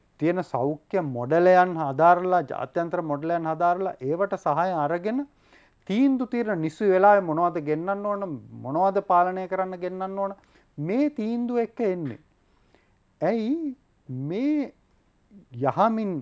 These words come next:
හොඳින් ගලා යන පද්ධතියකට අපි වෙනත්, අ, ප්‍රවේශයකට යන්නේ? මොකද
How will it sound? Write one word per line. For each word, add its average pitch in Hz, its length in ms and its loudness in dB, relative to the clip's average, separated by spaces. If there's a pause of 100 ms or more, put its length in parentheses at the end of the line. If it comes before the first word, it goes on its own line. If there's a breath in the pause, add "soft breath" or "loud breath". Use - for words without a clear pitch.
හොඳින් 233 440 2
ගලා 202 460 6
යන 196 120 -2
පද්ධතියකට 160 920 0 (1200)
අපි 208 260 -2 (260)
වෙනත්, 233 400 2 (240)
අ, 156 480 2 (220)
ප්‍රවේශයකට 254 800 0
යන්නේ? 156 500 2
මොකද 190 220 -4